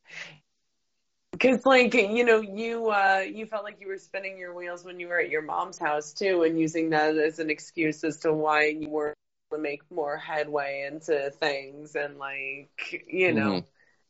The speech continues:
Speaker 1: maybe it was just a convenient thing for you to lay blame on, like, content in all these other areas. Maybe it's the pussy. Maybe pussy is, like, the antithesis of, like, because,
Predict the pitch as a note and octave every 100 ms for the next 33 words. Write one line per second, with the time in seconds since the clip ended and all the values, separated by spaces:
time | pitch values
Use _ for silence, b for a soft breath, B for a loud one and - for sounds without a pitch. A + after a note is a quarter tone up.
0 | - G3 F#3 E3 D#3+ E3+ E3+ E3 E3 D#3
1 | D#3+ D#3 D3 C#3+ D#3+ D3+ D3 E3 D#3 D#3
2 | D3+ D3 C#3 C#3+ D3 C#3+ D3 E3 D#3 C#3
3 | C3+ C3 - - _ _ _ _ _ _
4 | _ _ _ _ _ _ _ _ _ _
5 | - D3 - D#3 D3 E3+ D#3 D#3+ D3 D3
6 | D#3 D3+ D3 C#3 C#3+ C#3 D3 D#3+ D#3+ D#3
7 | D#3+ D3+ D#3 - - B3 D#4+ A4+ - G4+
8 | - D4+ D#4 F3 F3+ G3 G#3 - G#3 G#3
9 | G3 F3+ F#3+ F3+ F3 F3 F3 F3 F3 E3+
10 | F3 E3 E3 F#3 D#3+ F#3 F#3+ G3 G3 G3+
11 | A#3 A#3+ A3+